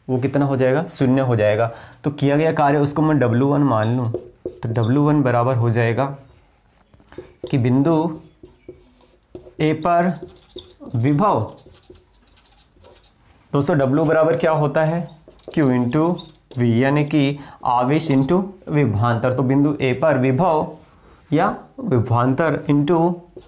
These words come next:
कौन सा आवेश लेके आ रहा है, क्यू वन, यानी into Q one। तो दोस्तों, बिंदु ए पर कोई विद्युत क्षेत्र नहीं है,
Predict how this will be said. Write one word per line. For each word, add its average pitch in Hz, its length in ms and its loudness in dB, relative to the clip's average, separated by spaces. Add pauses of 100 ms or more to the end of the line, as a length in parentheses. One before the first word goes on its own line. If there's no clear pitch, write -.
(1600)
कौन 131 260 0
सा 170 120 0
आवेश 170 300 2
लेके 170 240 2
आ 165 80 2
रहा 165 160 2
है, 170 200 -2 (540)
क्यू 120 140 2
वन, 156 320 2 (220)
यानी 127 280 0
into 123 340 2 (720)
Q 113 180 -2
one। 135 180 0 (360)
तो 175 100 0
दोस्तों, 185 480 0 (1600)
बिंदु 143 380 2
ए 135 120 2
पर 143 360 0 (420)
कोई 123 160 0
विद्युत 147 260 0
क्षेत्र 156 340 -2
नहीं 151 240 2
है, 151 400 -2